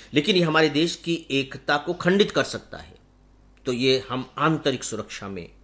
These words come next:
लेंगे। अगर कहीं हमारे पूरे के पूरे देश के किसी हिस्से में अलगाववादी, मान लीजिए कि घटनाएं हो रही, जैसे नॉर्थ ईस्ट में कभी-कभी होने लगती हैं,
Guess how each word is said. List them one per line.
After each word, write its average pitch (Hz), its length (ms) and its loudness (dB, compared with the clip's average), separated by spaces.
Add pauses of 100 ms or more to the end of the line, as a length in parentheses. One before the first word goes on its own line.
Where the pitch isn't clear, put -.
(200)
लेंगे। 85 320 -10 (380)
अगर 147 220 4
कहीं 151 280 0
हमारे 135 280 0
पूरे 131 280 -2
के 127 120 -8
पूरे 117 240 -6
देश 113 260 -4
के 135 100 -8
किसी 151 360 -4
हिस्से 117 400 -6
में 120 200 -6
अलगाववादी, 135 1000 4
मान 117 200 -2
लीजिए 110 320 -8
कि 110 160 -12
घटनाएं 104 720 -10
हो 107 60 -8
रही, 104 140 -8
जैसे 110 200 -8
नॉर्थ 127 340 -4
ईस्ट 120 180 -6
में 120 120 -6
कभी-कभी 113 380 -6
होने 107 240 -8
लगती 98 340 -10
हैं, 101 160 -14